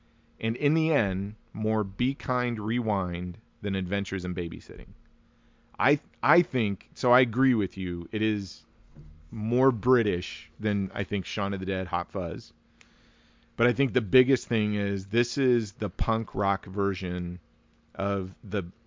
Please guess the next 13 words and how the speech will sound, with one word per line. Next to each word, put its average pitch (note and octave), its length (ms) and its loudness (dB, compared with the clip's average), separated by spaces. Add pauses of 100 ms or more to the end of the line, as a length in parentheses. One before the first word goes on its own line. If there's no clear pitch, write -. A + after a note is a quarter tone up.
of F#2 420 -6
a G2 120 -2
British G#2 420 0
comedy F#2+ 380 -2
horror F#2 340 -2
action F#2 320 -4
hybrid F2+ 380 -6
film. - 320 -14 (720)
I G#2 100 0
think, A2+ 540 -2
um, G2 600 -2
Edgar A#2 320 2
Wright G#2 400 0